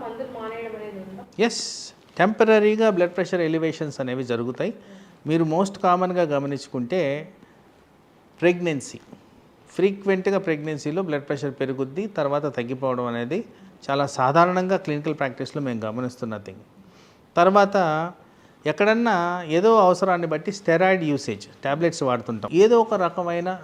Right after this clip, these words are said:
Speaker 2: మానసిక ఒత్తిడి, స్ట్రెస్, వీళ్ళన్నిట్లో కూడా టెంపరరీగా బ్లడ్ ప్రెషర్ పెరుగుద్ది. తర్వాత eventually ఆ స్ట్రెస్ తగ్గిపోవడమో, ప్రెగ్నెన్సీ క్లియర్ అవడమో, అలాంటివి జరిగినప్పుడు బ్లడ్ ప్రెషర్ ఆటోమేటిక్‌గా డౌన్ అవ్వడం జరుగుద్ది.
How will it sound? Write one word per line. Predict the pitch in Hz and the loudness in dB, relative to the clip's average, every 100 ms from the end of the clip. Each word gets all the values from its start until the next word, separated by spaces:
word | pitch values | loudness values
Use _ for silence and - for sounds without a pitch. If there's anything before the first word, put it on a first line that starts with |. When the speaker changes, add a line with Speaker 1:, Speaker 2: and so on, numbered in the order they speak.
| 131 | -8
Speaker 2:
మానసిక | 127 143 170 185 151 | -4 -4 -4 -4 -2
ఒత్తిడి, | 127 123 120 98 | -2 -4 -6 -6
స్ట్రెస్, | - 156 139 - - - - _ _ - _ | -6 -2 -2 -4 -12 -16 -20 _ _ -20 _
వీళ్ళన్నిట్లో | 185 220 175 220 269 247 220 | 0 2 2 0 0 2 4
కూడా | 214 233 | 4 2
టెంపరరీగా | 202 190 262 277 254 220 202 196 | 2 2 4 6 6 6 4 2
బ్లడ్ | 196 175 170 | 0 -2 0
ప్రెషర్ | 175 165 147 | -4 -4 -4
పెరుగుద్ది. | 135 139 139 110 160 - _ _ _ _ _ _ _ _ | -2 -2 -2 -4 -10 -12 _ _ _ _ _ _ _ _
తర్వాత | 247 277 254 240 | 4 6 6 4
eventually | 214 196 220 220 214 | 2 2 2 2 2
ఆ | 180 | 2
స్ట్రెస్ | 170 180 170 170 | 2 2 2 2
తగ్గిపోవడమో, | 160 156 160 151 139 143 139 - | 0 0 0 0 0 -2 -6 -4
ప్రెగ్నెన్సీ | 143 156 175 165 | -2 0 -2 -2
క్లియర్ | 165 131 135 147 | -6 -4 -2 0
అవడమో, | 139 127 123 127 135 127 | 0 -2 -4 -6 -8 -4
అలాంటివి | 135 190 180 | 0 0 0
జరిగినప్పుడు | 151 139 135 131 127 196 | -2 -4 -4 -6 -6 -4
బ్లడ్ | 156 147 | -4 -4
ప్రెషర్ | 151 147 135 | -6 -4 -4
ఆటోమేటిక్‌గా | 123 135 135 135 127 | -4 -4 -4 -4 -4
డౌన్ | 113 117 135 | -2 -4 -2
అవ్వడం | 139 135 | -4 -6
జరుగుద్ది. | 127 127 131 135 190 | -8 -8 -10 -8 -10